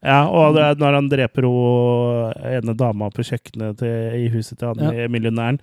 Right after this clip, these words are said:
Speaker 2: Mm.
Speaker 1: så er det liksom opp på veggen, han står det, Michael Myers står liksom og
Speaker 2: Titter, ja.
Speaker 1: titter på som om hun er, og som om det er liksom vakkert, da, som om det er
Speaker 2: Mm.
Speaker 1: kunst, men her har de bare gjort det overtydelig ved å henge, ved at han henger henne opp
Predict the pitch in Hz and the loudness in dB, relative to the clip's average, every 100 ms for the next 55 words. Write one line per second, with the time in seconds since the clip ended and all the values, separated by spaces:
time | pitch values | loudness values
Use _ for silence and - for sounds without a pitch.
0 | - - 143 120 110 147 123 127 123 123 | -10 -20 -18 -12 -2 0 0 0 0 0
1 | - - - 123 123 123 117 - 131 123 | -4 -6 -2 0 2 2 0 -4 -6 -2
2 | 113 123 120 117 123 113 117 117 113 113 | -2 -2 -2 -2 -2 0 -2 -2 -2 -4
3 | - - 127 113 123 113 147 120 120 135 | -8 -6 -6 -4 -2 -2 0 -2 0 -2
4 | 135 147 127 127 - 117 113 120 120 127 | 0 0 -2 -6 -4 -4 -2 -2 0 2
5 | 123 113 113 117 _ _ _ _ _ - | 2 -2 -4 -8 _ _ _ _ _ -14
6 | - 123 143 131 131 139 127 127 131 127 | -8 -4 2 2 2 2 2 0 0 0
7 | 117 - 190 165 151 139 131 127 107 160 | -2 -2 0 0 0 0 0 0 2 0
8 | 156 - 156 143 135 139 143 135 131 - | 0 0 2 4 2 2 2 4 4 2
9 | 151 147 120 110 113 123 123 117 110 113 | 2 2 0 -2 -2 -2 0 2 0 0
10 | 131 104 104 104 107 - 123 117 123 117 | -4 -6 -6 -6 -8 -8 -6 -4 -4 -4
11 | 110 104 110 - 117 | -4 -2 -2 -2 -8